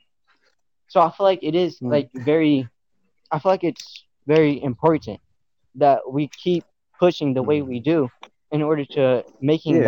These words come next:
Speaker 1: that change.
Speaker 2: for sure,
Speaker 1: You know what
Speaker 2: for
Speaker 1: I'm
Speaker 2: sure.
Speaker 1: saying?
Speaker 2: Like, I feel
Speaker 1: I feel
Speaker 2: like
Speaker 1: like
Speaker 2: that's the
Speaker 1: everybody needs to
Speaker 2: goal
Speaker 1: go in
Speaker 2: we're
Speaker 1: with that
Speaker 2: trying to reach,
Speaker 1: mindset.
Speaker 2: but we can't act like,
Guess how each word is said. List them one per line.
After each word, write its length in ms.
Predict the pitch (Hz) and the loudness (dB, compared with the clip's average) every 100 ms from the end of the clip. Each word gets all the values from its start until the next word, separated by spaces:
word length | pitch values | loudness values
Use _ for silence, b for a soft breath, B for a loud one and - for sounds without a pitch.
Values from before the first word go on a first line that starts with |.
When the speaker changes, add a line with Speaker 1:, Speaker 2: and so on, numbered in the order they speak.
| - | 0
Speaker 1:
that 140 | 95 | -4
change. 180 | 143 120 | -6 -6
Speaker 2:
for 100 | 143 | -6
sure, 120 | 107 | -6
Speaker 1:
You 60 | 135 | -6
know 40 | |
what 60 | 151 | -6
Speaker 2:
for 0 | |
Speaker 1:
I'm 80 | 123 | -4
Speaker 2:
sure. 100 | 123 | -4
Speaker 1:
saying? 140 | 165 | -2
Speaker 2:
Like, 140 | 107 | 0
I 100 | 117 | 0
feel 0 | |
Speaker 1:
I 40 | 151 | 2
feel 80 | 196 | 2
Speaker 2:
like 40 | |
Speaker 1:
like 80 | 165 | 4
Speaker 2:
that's 180 | 127 160 | 4 2
the 60 | |
Speaker 1:
everybody 80 | 156 | 0
needs 220 | 151 110 | 0 2
to 60 | 117 | 2
Speaker 2:
goal 40 | 95 | 2
Speaker 1:
go 180 | 135 143 | 0 0
in 100 | 131 | 0
Speaker 2:
we're 80 | |
Speaker 1:
with 80 | 131 | -2
that 160 | 123 113 | 0 -2
Speaker 2:
trying 80 | 101 | 0
to 60 | |
reach, 140 | 110 - - | -2 -2 -4
Speaker 1:
mindset. 180 | - - _ - | -4 -6 _ -2
Speaker 2:
but 140 | 117 | 2
we 100 | 120 | 2
can't 240 | 127 139 101 | 2 0 2
act 200 | 123 - | 2 2
like, 280 | 113 107 | 0 -2